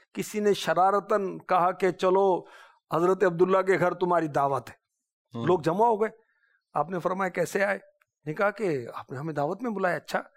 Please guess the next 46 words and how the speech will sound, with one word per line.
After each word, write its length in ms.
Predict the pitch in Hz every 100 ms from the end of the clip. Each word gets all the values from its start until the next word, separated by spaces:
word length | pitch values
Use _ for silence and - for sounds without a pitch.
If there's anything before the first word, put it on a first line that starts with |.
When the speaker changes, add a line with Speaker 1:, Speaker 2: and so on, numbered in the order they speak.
| _ _ _ _
Speaker 1:
آپ 200 | 160 175
نے 100 | 196 175
کسی 220 | 185 -
کو 100 | 190
بھیجا 320 | 180 147 170 190
کہ 120 | 196
"پھل 260 | - 160
خرید 280 | 170 143 135
کے 120 | -
لے 120 | 113 -
آؤ۔" 80 | - _ _ _ _ _ _ _ _ _ _ - - _
اچھا، 220 | 151 - 180
وہ 200 | 175 196 190 - _ _ _ _
پھل 160 | - 208
لے 180 | 214 220
کر 160 | 220
آئے 220 | 190 202 - _ _ _ _ _ _ -
تو 180 | 202 190
لوگ 420 | 165 175 214 247 - _
پھل 240 | - 220 240
کھانے 380 | - 175 190 240
میں 140 | 254 254
ابھی 160 | 240
مصروف 480 | 220 190 - 226 -
تھے، 140 | 208
آپ 240 | 196 175 208
نے 240 | 196 180 - _ _ _ _
باورچی 600 | 131 156 165 165 - 180
کو، 280 | 170 175 170
کک 320 | - 208 -
کو 120 | 208
کہا 220 | - 160 160
کہ 120 | 170
"کھانا 300 | - 139 127
تیار 240 | 120 104
کرو۔" 260 | - - _ _ _ -
اس 180 | 175 -
دوران 400 | 156 151 143 -
کھانا 360 | - 139 160
تیار 220 | 156 156
کیا، 280 | 139 - 139
لوگوں 200 | 123 135
کو 120 | 131
کھانا 240 | - 127 131
بھی 140 | 151
کھلایا 300 | - - -